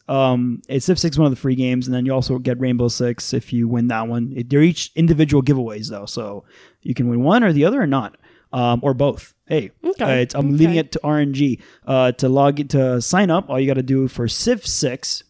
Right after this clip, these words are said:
Speaker 1: and it's on Steam, so it's for P C Master Race. Um, for that one, uh,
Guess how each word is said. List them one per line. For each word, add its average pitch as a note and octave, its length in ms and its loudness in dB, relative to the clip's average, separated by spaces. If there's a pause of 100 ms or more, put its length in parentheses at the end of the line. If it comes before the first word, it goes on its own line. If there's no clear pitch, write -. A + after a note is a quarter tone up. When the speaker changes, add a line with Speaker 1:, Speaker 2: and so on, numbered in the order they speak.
Speaker 1:
and C#3 100 -2
it's B2+ 100 -2
on C3+ 100 2
Steam, A2+ 340 -6
so - 140 -6
it's A#2+ 80 -4
for C3+ 80 -4
P A#2+ 160 -4
C A#2+ 140 -8
Master A2+ 300 -12
Race. - 180 -18 (760)
Um, B2+ 580 2
for D3+ 200 0
that E3 200 4
one, G3 200 0 (400)
uh, C3 280 2